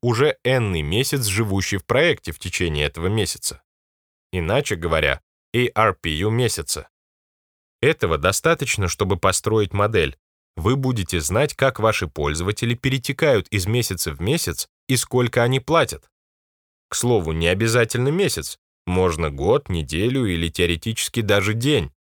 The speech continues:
Хотя день я не пробовал, надо признать. Любой значимый для вас период в зависимости от того, сколько пользователей живут в вашем проекте.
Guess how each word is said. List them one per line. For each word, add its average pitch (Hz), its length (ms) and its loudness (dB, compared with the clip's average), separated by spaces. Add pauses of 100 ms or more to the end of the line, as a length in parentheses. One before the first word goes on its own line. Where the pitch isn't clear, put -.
(260)
Хотя 90 320 -2
день 107 300 0
я 98 100 2
не 101 120 -2
пробовал, 73 440 -2
надо 73 240 -2
признать. 82 540 -2 (460)
Любой 120 520 2
значимый 107 600 0
для 95 160 0
вас 110 220 2
период 101 420 -2
в 107 60 -4
зависимости 104 680 0
от 87 160 0
того, 95 400 2 (120)
сколько 123 500 0
пользователей 113 680 0
живут 82 380 -2
в 85 60 -6
вашем 85 320 2
проекте. - 560 -2